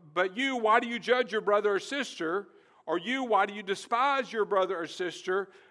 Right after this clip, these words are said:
For we will all stand before the judgment seat of God." And then in Second Corinthians five ten, he said, "For we must all appear before the judgment seat of Christ, so that each may be repaid for what he has done in the body, whether good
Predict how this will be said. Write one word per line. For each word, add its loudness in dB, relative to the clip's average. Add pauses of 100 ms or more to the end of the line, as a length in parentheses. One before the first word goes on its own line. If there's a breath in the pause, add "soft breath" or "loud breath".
For -6
we -4
will 0
all 2
stand -4
before -6
the -12
judgment -6
seat -10
of -14
God." 0
And -8
then -2
in -8
Second -2
Corinthians -4
five -2
ten, -4
he -6
said, -2
"For -6
we -4
must -4
all 4
appear -6 (260 soft breath)
before -4
the -2
judgment -2
seat -4
of -8
Christ, -4 (420 soft breath)
so 0
that -2
each -6
may 0
be -2
repaid -2
for -6
what -4
he -4
has -2
done 0
in -8
the -8
body, -2
whether -4
good -2